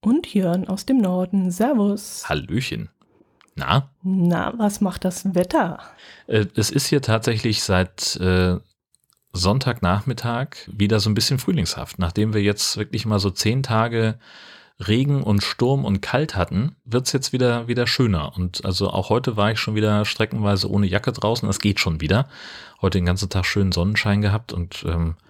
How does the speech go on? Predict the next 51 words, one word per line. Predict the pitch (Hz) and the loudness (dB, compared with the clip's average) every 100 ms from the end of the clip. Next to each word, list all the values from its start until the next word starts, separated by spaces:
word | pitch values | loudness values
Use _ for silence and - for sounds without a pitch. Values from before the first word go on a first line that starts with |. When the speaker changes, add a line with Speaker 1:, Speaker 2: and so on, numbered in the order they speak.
| - | -12
Speaker 2:
ich | - | -6
weiß | 98 | -4
gar | - | -2
nicht, | 208 | 0
Speaker 1:
Mhm. | |
Speaker 2:
was | 82 | -2
für | - | -2
Temperaturen, | - - 85 - - 95 | -2 -4 -4 -6 0 0
aber | 78 78 76 | 0 -2 -2
halt | 87 | -2
so, | - 87 | -2 -2
dass | 87 82 - | 0 -2 0
man | 87 85 85 - - - | 0 0 -4 -14 -16 -4
nicht | 92 - | -2 0
zwingend | - 101 98 87 | 0 2 2 0
eine | |
Jacke | 82 87 - | 0 0 -2
brauchte, | - 73 76 - | -2 -4 -4 -4
ne? | 80 117 | 0 0
So, | 90 76 | 0 -4
also | 80 78 | -6 -8
für | 82 87 | -8 -6
die | 80 | -2
Hunderunde | 101 110 95 95 98 92 | 0 2 4 4 4 4
habe | 82 87 | 2 0
ich | - | -2
mir | 85 | 0
dann | 85 | 0
eine | 85 85 | 2 0
übergeschmissen. | 73 95 85 - 85 - 85 - - - - - | 2 0 0 0 -2 0 -2 -4 -20 -20 -20 -14
Aber | - 80 78 78 | -4 0 2 0
so | 78 80 82 | 0 -2 -2
der | 80 76 | -2 0
Gang | 78 85 - | 2 2 0
zum, | 87 80 78 82 | 0 0 0 -2
zur | - 82 | -2 0
Mülltonne | 82 92 - 87 85 85 | 0 0 0 2 2 0
oder | - 82 80 | 0 0 0
hier | 80 87 | -2 -2
zum | - 87 | -2 -2
Laden | 80 76 85 | 0 0 2
an | 80 | 0
der | 78 - | 0 -2
Ecke, | - 87 - - - - - | 0 0 -2 -14 -20 -14 -4
das | 71 - - | -2 -2 0
ging | 82 78 | -2 0
heute | 82 78 - | 0 -2 -4
auch | - | -4
schon | 82 | -4
mal | 78 | -4
ohne. | - 78 73 | -2 -2 -2